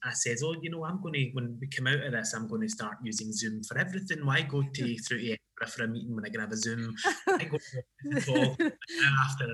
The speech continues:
Speaker 1: fourteen, fifteen months, I'm like, "No."
Speaker 2: I know,
Speaker 1: Speak,
Speaker 2: I know. Oh,
Speaker 1: you know.
Speaker 2: God. Some people are not happy with it. I, I mean, it's taken me a long time. I just stopped doing the podcast. I've, you're only the third one I've done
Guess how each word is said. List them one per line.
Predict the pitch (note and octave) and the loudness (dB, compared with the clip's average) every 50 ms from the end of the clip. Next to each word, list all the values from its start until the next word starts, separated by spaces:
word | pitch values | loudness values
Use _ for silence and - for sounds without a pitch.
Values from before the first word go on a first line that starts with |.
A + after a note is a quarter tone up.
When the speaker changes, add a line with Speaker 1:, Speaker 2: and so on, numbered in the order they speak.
| A#2 - - | -4 -6 -4
Speaker 1:
fourteen, | B2+ A#2 - - - A2+ G#2+ | -4 -4 -4 -4 -4 -2 -2
fifteen | - A#2 - - A2+ A2 G#2+ | -2 -2 -4 -4 -4 0 0
months, | G#2+ G#2+ A2 G#2+ - | 0 0 0 0 -2
I'm | A2 A2 | -2 -4
like, | G#2 G#2 G2+ G2 | -6 -6 -8 -8
"No." | G2 F#2+ F#2 - _ _ _ - _ _ _ A3 A3+ A#3 | -8 -8 -8 -12 _ _ _ -20 _ _ _ -8 -6 -4
Speaker 2:
I | A#3+ | 0
know, | G#3+ A3 G#3+ A3 A3+ A#3+ A#3+ | 2 2 4 4 2 2 2
Speaker 1:
Speak, | A#3+ B3+ B3+ - | 0 -2 -2 -4
Speaker 2:
I | - G3+ | -6 -4
know. | G3+ F#3+ F#3 F#3+ G3 G3+ G#3 A#3 A#3+ - - - - A3 | -2 -2 -2 -2 -2 -2 -4 -8 -12 -14 -16 -16 -10 -8
Oh, | G#3 G3+ G3 | -6 -6 -6
Speaker 1:
you | F#3+ F3 - - - | -8 -10 -10 -10 -10
know. | G3 F#3+ | -8 -8
Speaker 2:
God. | G3 G#3+ - _ _ _ _ _ _ _ - | -8 -10 -14 _ _ _ _ _ _ _ -4
Some | G3 - F4 F#4 E4 | 2 4 4 4 4
people | - D#4 B3 - A#3+ A#3 A3 G#3+ | 4 4 4 6 4 4 4 4
are | G#3+ | 4
not | G3+ G3+ G3+ G#3+ F#3+ | 4 2 2 2 2
happy | G3 G3 F#3 - - A#3 | 2 2 2 2 2 2
with | G#3 G#3 G3+ G3 - | 4 4 2 2 0
it. | A#3 - F3 - - - G3+ G#3+ - G#3+ G#3 A3+ - | -2 -2 -2 -4 -4 -6 -6 -4 -2 -2 -2 -2 0
I, | B3 | 2
I | B3 | 2
mean, | A#3+ C4 B3+ | 2 4 2
it's | B3+ A#3+ - | 2 0 0
taken | - F4+ F#4+ F#4+ B3+ | 0 0 2 2 2
me | A3+ A#3+ | 2 4
a | C4+ | 4
long | D4 D4 D4 C#4+ C#4+ C#4 | 4 4 2 2 0 0
time. | - D4 C#4+ C4+ C4+ - - - - - | 0 0 0 0 -2 -6 -10 -16 -4 2
I | - C#4 C#4 | 2 4 4
just | D#4+ E4+ - - | 4 2 2 2
stopped | - - A#3 A#3 A3 F#3 - | 0 0 0 0 0 -2 -2
doing | G#3 G3 A3 B3+ | -2 0 0 -2
the | D4 | -4
podcast. | C4 - D#4 D4 C#4+ - - D4 C#4+ C#4 C4 B3 - - - _ _ _ - - _ _ - | -2 0 0 0 0 0 0 2 2 2 2 -2 -6 -10 -14 _ _ _ -20 -20 _ _ 2
I've, | C#4 C4 D4 C4 A#3+ | 4 4 4 2 4
you're | B3 D4+ D4+ D4 | 4 4 6 6
only | D4 B3+ A#3+ B3 A#3+ | 4 4 2 0 -2
the | G#3+ G#3 | -4 -6
third | - - A#3+ A3+ G#3+ - | -4 -2 -2 -2 0 0
one | A3+ A3 G#3+ G#3+ | 0 0 0 0
I've | G#3+ F#3+ | 0 0
done | - G#3+ G#3 G#3+ A#3+ C#4 D4 | 0 0 0 0 0 -2 -4